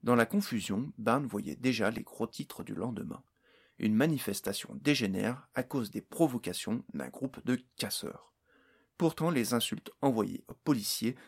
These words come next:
semblaient bien anecdotiques face à la réalité crue. Sous un régime se réclamant de la démocratie et des droits fondamentaux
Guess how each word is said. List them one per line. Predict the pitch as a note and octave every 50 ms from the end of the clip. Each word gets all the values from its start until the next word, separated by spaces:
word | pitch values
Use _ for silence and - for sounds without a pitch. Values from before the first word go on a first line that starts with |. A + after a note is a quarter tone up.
| - -
semblaient | - - C3 A#2 G#2+ G2+ G2+
bien | - - C#3 C#3+ - - -
anecdotiques | A2 A2+ G#2+ G2+ - _ - - - - - - - - - - _
face | - - B2 B2+ - - - - _ _
à | - G#2
la | F#2+ -
réalité | - - A#2 A2+ G2+ - _ - -
crue. | - - - - - - _ _ _ _ _ _ _ _ _ _ _ _
Sous | - - F3 D#3+ C#3+ D3+
un | C#3
régime | D3 F3 E3+ D3+ C#3 B2+ A#2 G2
se | G2 - -
réclamant | F2+ G#2 C3+ C#3 - C3+ A2+ G#2+ F#2+ -
de | - -
la | - - -
démocratie | - - D3 C#3+ C3 A#2+ - B2+ A2+ G#2+ - - A2 - - -
et | -
des | - - G#2+
droits | - - - - C#3 C3+ A#2
fondamentaux | - - - - B2+ A2+ G#2 - C3 B2 - - - C#3+ D#3+